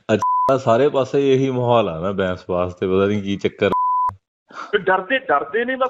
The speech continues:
Speaker 2: ਹੋਰ ਇਹਨਾਂ ਨੂੰ ਕੀ ਆ?
Speaker 1: ਦੱਸੋ ਯਾਰ, ਜੇ ਪਾਰਟੀ ਤਾਕਤਵਰ ਆ, ਸੰਗਠਨ ਤਾਕਤਵਰ ਆ, ਤਾਂ ਸਾਰੇ ਤਾਕਤਵਰ ਆ।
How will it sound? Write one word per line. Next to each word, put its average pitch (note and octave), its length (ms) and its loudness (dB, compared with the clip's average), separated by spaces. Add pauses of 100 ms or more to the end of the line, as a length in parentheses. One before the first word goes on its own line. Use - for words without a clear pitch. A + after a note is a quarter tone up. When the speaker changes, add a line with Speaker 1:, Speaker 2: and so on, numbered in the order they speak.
(120)
Speaker 2:
ਹੋਰ A3 140 -6
ਇਹਨਾਂ C#4 160 -6
ਨੂੰ C#4+ 120 -12
ਕੀ G3 180 -8
ਆ? - 80 -2
Speaker 1:
ਦੱਸੋ E2+ 300 0
ਯਾਰ, G2 200 2
ਜੇ A#2+ 160 2
ਪਾਰਟੀ F#2 460 -2
ਤਾਕਤਵਰ G#2+ 720 2
ਆ, G#2 160 -2
ਸੰਗਠਨ A2 560 -2
ਤਾਕਤਵਰ A2 460 0
ਆ, A#2+ 140 2
ਤਾਂ B2+ 120 -4
ਸਾਰੇ G#2+ 320 0
ਤਾਕਤਵਰ G#2+ 580 0
ਆ। A2 160 -10